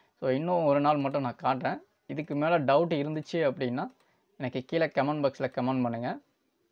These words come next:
நான் வந்து கிளியர் பண்ணி வைக்கிறேன். நான் அடுத்த ஒரு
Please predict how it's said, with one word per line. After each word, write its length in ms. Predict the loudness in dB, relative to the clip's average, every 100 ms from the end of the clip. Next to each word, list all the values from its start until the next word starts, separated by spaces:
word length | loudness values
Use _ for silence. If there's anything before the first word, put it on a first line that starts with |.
| -8
நான் 160 | -4 -2
வந்து 160 | -2 -6 _ _ _ _ _ _ -4
கிளியர் 240 | -2 0
பண்ணி 180 | -2 -4 -6 _ _ _ -8
வைக்கிறேன். 320 | -2 0 -2 -8 -4
நான் 120 | 0
அடுத்த 260 | 0 2
ஒரு 60 | 2